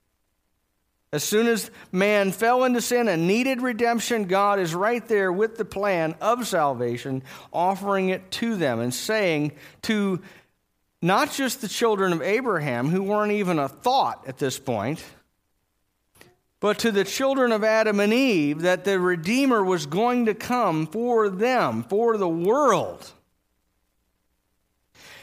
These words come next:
And that in order to, and then as, as, rev-, as God's revelation unfolded and we began to understand how the Redeemer would come and through whom it would come, that it would come through the line of Abraham,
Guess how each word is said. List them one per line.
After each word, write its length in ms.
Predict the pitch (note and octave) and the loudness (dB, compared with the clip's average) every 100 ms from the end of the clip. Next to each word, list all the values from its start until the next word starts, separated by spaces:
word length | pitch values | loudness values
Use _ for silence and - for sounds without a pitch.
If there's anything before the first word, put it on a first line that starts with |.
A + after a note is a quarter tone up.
| - _ - | -20 _ -2
And 300 | G3 G#3+ G#3+ | 2 2 4
that 220 | G#3 G3+ | 4 2
in 140 | G#3 | 0
order 580 | G3+ G#3 A#3 C4+ C4 A#3+ | 0 2 4 4 4 2
to, 680 | A3+ - A#3+ G#3+ G3+ G3+ - | 0 -4 -2 0 -2 -4 -8
and 140 | E3 F3+ | -4 0
then 160 | G#3 | 0
as, 380 | G3+ F#3 G3+ G3 | 0 0 0 0
as, 360 | F3+ F#3+ F3 D#3+ | -2 0 -2 -4
rev-, 280 | F3 A3 A3+ | -2 -2 -2
as 360 | E3 F3+ E3+ - - | -2 -2 -2 -8 -12
God's 340 | D3 F#3 A3+ F#3+ | -4 -2 0 0
revelation 720 | G#3 G3+ G3 A3 A#3+ - E3 | 0 0 0 0 0 -2 -4
unfolded 840 | F3+ F#3+ - A3 A#3 C4+ G#3+ D3 | -2 -2 -4 -2 0 0 0 0
and 140 | D3 D3+ | 0 0
we 120 | D3+ | -2
began 320 | D#3 E3 F#3+ | -2 0 0
to 100 | F#3 | 0
understand 540 | F#3 F3+ - G#3+ F#3+ E3 - - | -2 -4 -4 -2 -2 -4 -12 -14
how 460 | - - A#3 C#4 | -8 -4 0 2
the 100 | C4 | 2
Redeemer 500 | A#3 G#3 G#3 G#3 F#3+ | 0 0 0 0 0
would 180 | E3+ E3 | 0 -4
come 280 | - G3 D3+ | -2 0 0
and 180 | D3 D3 | 0 -2
through 320 | G3+ A#3+ A#3+ | -2 0 2
whom 340 | F#3+ C4 D4 | 2 4 4
it 140 | C4 E3 | 4 2
would 160 | D#3+ | -2
come, 220 | D3 D#3 C3 | -2 -2 0
that 160 | D3 | 0
it 80 | E3+ | -2
would 140 | F3 | -4
come 260 | - G#3 G#3 | -4 -2 -2
through 460 | G#3 - - B3 B3+ | -4 -14 -4 -2 2
the 80 | A#3 | 2
line 260 | A3 A3+ | 2 2
of 80 | A3 | 2
Abraham, 920 | A3+ A#3+ A#3+ G#3 D#3+ E3 B2 D2+ D#2 | 2 0 2 0 2 0 0 -6 -12